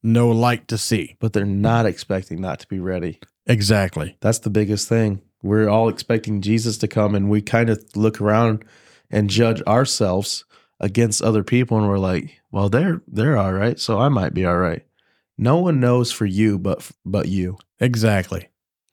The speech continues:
Speaker 2: And
Speaker 1: And
Speaker 2: I'm
Speaker 1: it
Speaker 2: pretty sure there's an inclining in all of our minds to know where we fall short and where we need to work and where we need more preparation.
Speaker 1: And I would guarantee the only time when they determined which five had oil and which five didn't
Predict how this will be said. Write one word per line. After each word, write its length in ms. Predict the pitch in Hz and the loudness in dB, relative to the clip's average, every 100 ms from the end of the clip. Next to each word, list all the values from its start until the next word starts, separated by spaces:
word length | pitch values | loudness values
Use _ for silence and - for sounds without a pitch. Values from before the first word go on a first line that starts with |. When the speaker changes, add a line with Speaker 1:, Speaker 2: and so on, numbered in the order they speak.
| _ _ _ _ | _ _ _ _
Speaker 2:
And 120 | - | 2
Speaker 1:
And 20 | 123 | 2
Speaker 2:
I'm 60 | 156 | 2
Speaker 1:
it 20 | |
Speaker 2:
pretty 180 | 190 175 | 0 0
sure 300 | 151 151 143 | 2 2 2
there's 240 | 123 113 | 2 2
an 120 | 117 | 2
inclining 600 | 120 123 - 110 107 107 | 2 0 0 0 2 2
in 160 | 101 95 | 0 -2
all 260 | - 104 107 | 0 2 2
of 80 | |
our 340 | 95 98 95 127 | 2 2 0 -2
minds 480 | 98 101 101 107 - | 0 2 2 0 -2
to 100 | 110 | -4
know 400 | 101 104 104 - | -2 0 0 -2
where 280 | 110 101 101 | -4 -2 -2
we 300 | 98 107 104 | -2 -2 -2
fall 260 | 95 104 95 | 0 2 2
short 440 | - 101 90 - _ _ _ _ _ _ | 2 0 0 -2 _ _ _ _ _ _
and 140 | - 95 | -2 2
where 160 | 104 | 2
we 140 | 104 104 | 2 2
need 160 | 107 | 2
to 80 | 98 | 2
work 260 | 92 104 101 | 2 0 0
and 140 | 98 | 0
where 140 | 104 101 | 0 0
we 120 | 95 | -2
need 160 | 101 | -2
more 220 | 90 95 92 | -2 -2 -2
preparation. 720 | 90 85 76 85 90 - 98 - _ _ _ _ _ _ _ _ 117 | -2 -2 -2 -4 -6 -10 -16 -18 _ _ _ _ _ _ _ _ -2
Speaker 1:
And 100 | 113 | 2
I 80 | 147 | 2
would 140 | 156 | 2
guarantee 720 | 117 135 139 131 - 139 135 | 2 2 2 0 2 2 2
the 200 | 123 113 - | 0 -4 -2
only 340 | 123 131 147 | 0 2 2
time 420 | 143 143 135 135 | 0 -2 0 2
when 120 | 123 117 | 2 2
they 120 | 120 | 0
determined 560 | 123 131 131 123 117 | 0 -2 0 2 2
which 280 | 113 123 127 | 2 0 -2
five 400 | - 117 120 123 | -2 0 2 2
had 140 | 117 107 | 2 0
oil 300 | 113 120 113 | 2 2 0
and 140 | 107 | 0
which 140 | 113 - | -2 0
five 240 | 113 107 | -2 0
didn't 300 | 110 117 139 | 0 0 -2